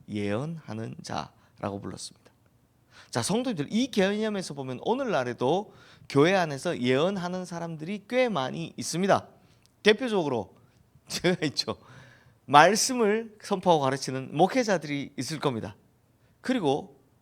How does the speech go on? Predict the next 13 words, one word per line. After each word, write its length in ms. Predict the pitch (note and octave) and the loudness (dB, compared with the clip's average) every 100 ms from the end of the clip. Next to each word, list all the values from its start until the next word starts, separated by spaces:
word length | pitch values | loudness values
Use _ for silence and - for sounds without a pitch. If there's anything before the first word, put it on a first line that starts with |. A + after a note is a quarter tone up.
| _ _ | _ _
교회 200 | - A#3 A#3+ | 2 4 4
안에 220 | A3 G#3+ | 2 -4
또 140 | - C#4+ | -2 -2
있습니다. 480 | A#3 A3 C3+ G2+ G#2+ | -2 -6 -8 -10 -8
누가 220 | D3+ B3+ | -2 -2
있습니까? 420 | G#3+ B2+ G#2 - - _ _ _ _ _ - _ | -2 -6 -12 -14 -20 _ _ _ _ _ -20 _
교회 320 | - G#3+ C4 C#4 | 2 4 6 4
학교 600 | B3+ - B3+ C4 C4+ - _ _ _ _ | 2 -4 -4 -2 -2 -8 _ _ _ _
교사들. 600 | - C#4+ D#4 D4+ D3+ F#2 - _ _ _ _ _ _ _ | -4 -2 0 0 0 -2 -10 _ _ _ _ _ _ _
교회 140 | C#4 | -6
학교 160 | C#4+ C#4+ | -4 -6
교사들 440 | A#3+ C4+ C4+ B3 D#3 | -4 2 2 2 0
있죠. 300 | C#3+ A#2 | 0 -2